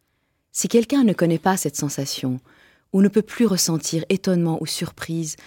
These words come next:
il est un mort vivant, et ses yeux sont désormais aveugles. Auréolé de crainte, cette réalité secrète du mystère constitue aussi la religion.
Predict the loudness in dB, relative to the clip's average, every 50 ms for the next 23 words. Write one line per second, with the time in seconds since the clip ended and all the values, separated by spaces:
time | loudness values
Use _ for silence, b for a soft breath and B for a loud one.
0 | B B B B B B B B -2 2 2 2 2 2 2 4 4 4 2 2
1 | -2 -4 -2 -2 -2 -4 -4 -6 -12 _ _ _ _ _ _ _ -2 -2 0 2
2 | 0 0 0 0 0 0 0 0 0 0 0 0 0 -2 -2 -2 -2 -4 -4 -6
3 | -8 -8 -10 -10 -14 -18 _ -20 _ _ _ _ _ _ _ _ _ _ _ _
4 | _ _ _ 0 2 2 4 4 4 4 4 2 2 0 -2 -4 -2 -2 0 0
5 | -2 -4 -8 -14 -20 b b b b b b b b -4 -4 -2 0 2 2 4
6 | 4 2 0 -2 -2 -2 0 -2 -2 -4 -4 -2 -2 -2 -4 -6 -6 -2 -2 0
7 | 0 0 -2 -2 -2 0 0 0 -2 -4 -4 -4 -4 -2 -2 -4 -6 -8 -6 -6
8 | -4 -4 -2 -2 -2 -2 -2 -2 -4 -4 -4 -4 -6 -6 -8 -8 -10 -10